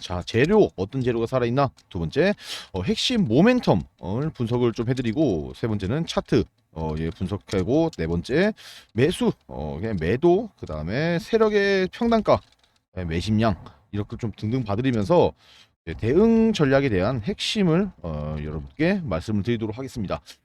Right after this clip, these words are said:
자, 우선 여러분들 뷰노 하면은 이제 국내 에이아이인데 어떤 에이아이죠? 의료기기. 예, 의료기기 에이아이죠. 그래서 지금 이거에 대한 모멘텀이 살아있다 보니까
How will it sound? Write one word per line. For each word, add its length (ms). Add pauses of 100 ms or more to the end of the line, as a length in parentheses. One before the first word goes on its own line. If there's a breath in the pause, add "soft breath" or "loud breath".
(140)
자, 160
우선 300
여러분들 320
뷰노 320
하면은 480
이제 420
국내 380 (560)
에이아이인데 640
어떤 380
에이아이죠? 600 (180)
의료기기. 680 (280)
예, 40
의료기기 560
에이아이죠. 920 (300 loud breath)
그래서 460 (260 loud breath)
지금 460
이거에 480
대한 480
모멘텀이 380
살아있다 380
보니까 580